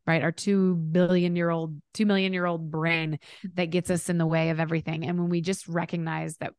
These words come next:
we have the gifts within us to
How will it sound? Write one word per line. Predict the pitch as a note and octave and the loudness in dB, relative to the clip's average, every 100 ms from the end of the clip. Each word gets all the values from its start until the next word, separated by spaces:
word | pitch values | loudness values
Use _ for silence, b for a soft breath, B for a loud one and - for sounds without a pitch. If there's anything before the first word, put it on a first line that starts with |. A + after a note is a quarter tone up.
| _ | _
we | - E3 F#3+ | -8 0 2
have | E3+ F3+ F3+ E3+ | 2 4 2 2
the | E3+ | 0
gifts | D#3+ E3+ - | 2 0 -2
within | F3 E3 E3 | -2 0 2
us | F3+ A3 - - _ b b b b b _ _ | 2 0 -6 -14 _ b b b b b _ _
to | - G#3 F#3+ F3 E3+ E3 | -2 4 6 4 2 -2